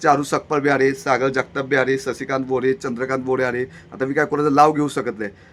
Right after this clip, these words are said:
पण माझा माहितीने आम्ही सगळं शेखर बोरे पाटलाबरोबर पहिल्यापासून लहानांचा मोठा झालोय, लहानपणापासून त्याच्याबरोबर खेळलोय.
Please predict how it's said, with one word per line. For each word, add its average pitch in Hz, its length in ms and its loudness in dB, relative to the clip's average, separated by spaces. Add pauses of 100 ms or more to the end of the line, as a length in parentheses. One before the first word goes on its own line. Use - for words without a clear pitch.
(120)
पण 156 140 0
माझा 147 300 6
माहितीने 147 420 0
आम्ही 143 220 2
सगळं 139 320 -2
शेखर 143 280 -4
बोरे 139 180 -2
पाटलाबरोबर 135 520 -2
पहिल्यापासून 135 460 -4
लहानांचा 131 440 -2
मोठा 127 280 -4
झालोय, 131 260 -2
लहानपणापासून 127 600 -6
त्याच्याबरोबर 131 420 -4
खेळलोय. 131 300 -4